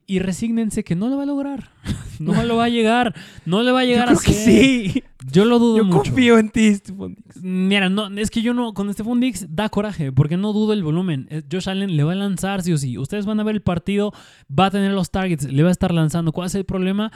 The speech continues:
Speaker 1: La profundidad de los pases y las yardas y que pueda trasladarlo en las recepciones.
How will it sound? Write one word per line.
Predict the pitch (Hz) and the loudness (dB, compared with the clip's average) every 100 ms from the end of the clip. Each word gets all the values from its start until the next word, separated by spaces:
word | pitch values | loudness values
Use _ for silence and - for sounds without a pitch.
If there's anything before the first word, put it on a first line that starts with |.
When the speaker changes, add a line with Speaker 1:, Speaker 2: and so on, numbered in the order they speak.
| - - _ _ | -14 -20 _ _
Speaker 1:
La | 131 139 139 | -6 -4 2
profundidad | 135 139 131 127 147 | 2 2 2 0 -2
de | |
los | 151 151 | -4 -4
pases | 160 156 123 - | -6 -6 -10 -16
y | 139 139 | -4 -2
las | 139 123 | 0 0
yardas | 139 160 165 185 190 | 2 2 2 -2 -6
y | 147 | -6
que | 143 | -6
pueda | - 139 151 | -4 -2 -2
trasladarlo | - 143 131 123 127 139 | -2 -6 -6 -6 -2 0
en | 139 127 | 2 0
las | |
recepciones. | 117 113 113 - 170 127 98 | -2 -6 -6 0 0 0 -6